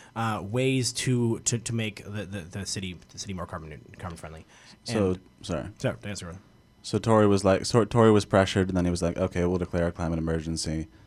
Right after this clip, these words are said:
Speaker 2: and immediately you guys are like, Boom, this is how you're gonna make sure that's not just, uh,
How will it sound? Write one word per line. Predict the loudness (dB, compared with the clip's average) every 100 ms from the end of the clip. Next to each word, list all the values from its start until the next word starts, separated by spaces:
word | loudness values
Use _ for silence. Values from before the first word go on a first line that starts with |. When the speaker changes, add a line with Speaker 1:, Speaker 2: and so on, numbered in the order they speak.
| _ _ -6
Speaker 2:
and | -2
immediately | 0 0 0 -2 -2 -2 -6 -10
you | -4
guys | -2 -2
are | -2
like, | -4 -6 -4
Boom, | -2 -2 -4 -10 _ _ -20 -20 -18 -8
this | -6 -4
is | -4
how | -2
you're | -2
gonna | -2 -2
make | -2 -4
sure | -6
that's | -6 -6 -6
not | -8
just, | -8 -8 -8 -8
uh, | -8 -10